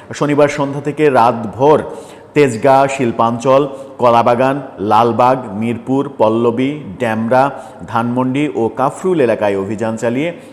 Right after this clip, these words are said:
তাদের আটক করে। ডিএমপি আরও জানাচ্ছে, গ্রেপ্তারকৃতদের বিরুদ্ধে রাজধানীতে আইনশৃঙ্খলা পরিস্থিতি অস্থিতিশীল করা, ঝটিকা মিছিলের মাধ্যমে জনমনে আতঙ্ক সৃষ্টি ও বিভিন্ন থানায় দায়েরকৃত মামলার অভিযোগ রয়েছে। তাদের বিরুদ্ধে আইনানুগ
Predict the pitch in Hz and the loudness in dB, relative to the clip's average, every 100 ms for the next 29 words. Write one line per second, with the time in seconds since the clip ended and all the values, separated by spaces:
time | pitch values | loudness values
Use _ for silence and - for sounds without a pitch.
0 | - 117 107 101 - 110 113 - 101 90 | -8 -4 -2 -4 -4 -6 -6 -4 -4 -4
1 | 78 - - - 104 160 165 175 151 180 | -8 -14 -20 -8 -2 0 4 4 6 4
2 | 185 190 190 151 123 214 175 151 160 165 | 2 0 0 0 2 0 0 -2 -4 -4
3 | 147 143 143 139 131 165 170 - - - | -4 -2 -2 -4 -2 -2 -2 -12 -16 -4
4 | 107 131 120 143 143 147 - 120 131 127 | 4 4 2 -4 -2 -2 -2 -2 -2 -4
5 | 147 156 147 135 135 131 131 135 127 104 | -6 -4 -2 -2 -2 -4 -6 -4 -2 0
6 | 123 - 143 147 135 147 139 151 165 165 | 0 -2 -8 -8 -8 -6 -2 0 0 -4
7 | - - - 92 135 147 156 151 - 143 | -14 -20 -12 -4 -2 0 -2 -2 -2 -2
8 | 139 135 117 139 139 110 110 120 131 135 | -2 -2 -4 -6 -4 -2 -2 -2 -2 -2
9 | - 92 127 139 151 151 156 151 175 180 | -4 -4 -4 -4 -6 -6 -8 -6 -6 -6
10 | 180 - - - 117 139 196 190 185 151 | -8 -20 -12 -6 -2 -2 -2 -4 -4 -4
11 | 131 117 95 101 113 120 139 127 147 143 | -2 -2 0 0 2 0 -4 -4 -4 -6
12 | - - 98 113 120 127 117 107 123 143 | -10 -16 -4 0 2 2 2 0 0 -2
13 | 139 156 151 190 196 - 120 117 113 113 | 2 2 2 0 -6 -2 -2 -2 -2 -4
14 | 107 170 151 107 104 104 127 | -4 -4 -2 -2 -2 -2 -4